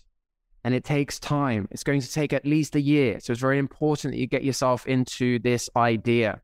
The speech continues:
All right? But think of this. A year down the line, when you've achieved these things and you're in this, you're, you're not in the dieting mindset anymore, it's not gonna matter to you how long it took. It's not gonna matter you,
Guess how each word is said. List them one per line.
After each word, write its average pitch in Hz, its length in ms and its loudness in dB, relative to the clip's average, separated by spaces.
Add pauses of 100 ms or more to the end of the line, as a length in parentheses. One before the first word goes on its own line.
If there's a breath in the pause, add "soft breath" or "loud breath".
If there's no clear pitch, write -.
(260)
All 110 80 0
right? 120 220 2
But 143 200 0
think 180 300 0
of 156 100 -4
this. - 540 -2 (480)
A 147 60 2
year 180 280 4
down 160 280 2
the 151 80 4
line, 143 600 0
when 139 160 0
you've 135 260 0 (240)
achieved 151 480 0
these 117 220 2
things 113 480 -4
and 131 180 2
you're 131 220 4
in 143 240 2
this, 120 260 0 (140)
you're, 127 180 2
you're 123 180 2
not 135 240 2
in 135 80 0
the 127 80 2
dieting 123 400 0
mindset 123 420 0
anymore, 113 540 0 (380)
it's 143 140 -2
not 175 160 0
gonna 160 140 0
matter 165 320 -2
to - 160 -4
you 131 120 0
how 135 200 -2
long 127 180 2
it 110 120 -4
took. - 420 -2
It's - 80 -10
not 151 100 2
gonna 139 140 0
matter 147 320 -2
you, 131 160 0